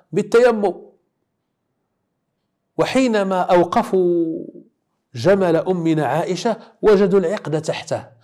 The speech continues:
فكانت الحكمة أن يتأخر الناس،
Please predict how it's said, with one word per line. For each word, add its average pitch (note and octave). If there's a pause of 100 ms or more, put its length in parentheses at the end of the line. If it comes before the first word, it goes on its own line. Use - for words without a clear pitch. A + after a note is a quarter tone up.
(200)
فكانت A#3+
الحكمة F3+ (640)
أن D3
يتأخر F3+
الناس، F3+